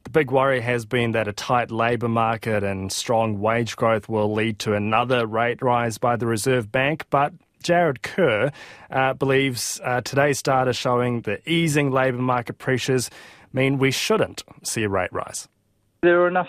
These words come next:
Speaker 2: signs in today's report, which is a lagging indicator. Uh, the labour market really sort of turns about nine, ten months after the economy turns, and the economy has already turned and,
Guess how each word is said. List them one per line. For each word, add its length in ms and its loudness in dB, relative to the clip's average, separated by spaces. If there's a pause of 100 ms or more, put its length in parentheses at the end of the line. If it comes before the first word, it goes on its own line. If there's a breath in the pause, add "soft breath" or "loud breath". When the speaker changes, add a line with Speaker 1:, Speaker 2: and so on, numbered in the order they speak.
(140)
Speaker 2:
signs 440 2
in 140 0
today's 480 2
report, 560 2 (140)
which 200 2
is 140 2
a 60 4
lagging 500 2
indicator. 720 0 (200)
Uh, 160 2
the 140 2
labour 320 2
market 560 0
really 320 2 (640)
sort 100 2
of 60 2 (120)
turns 360 2
about 240 2
nine, 420 0 (100)
ten 200 2
months 280 2 (520 loud breath)
after 320 0
the 160 4
economy 500 0
turns, 420 0
and 100 4
the 80 4
economy 480 4
has 120 2
already 360 2
turned 460 0
and, 200 2